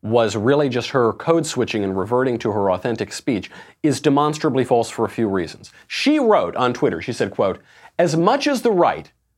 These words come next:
wants to distort and deflect, I am from the Bronx. I act and talk like it,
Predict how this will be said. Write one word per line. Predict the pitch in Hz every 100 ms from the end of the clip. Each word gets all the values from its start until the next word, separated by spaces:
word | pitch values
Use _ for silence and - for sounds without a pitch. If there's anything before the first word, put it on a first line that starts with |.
| -
wants | 131 143 147
to | - 135
distort | 117 - - 170 202 220 -
and | 151
deflect, | 139 135 117 80 - - _ _ _
I | 117 143
am | 170 165
from | - 123
the | 120
Bronx. | 98 98 85 - - - _ _ -
I | 107 -
act | 110 127 185 -
and | 175 151
talk | - 160 147
like | 101 -
it, | -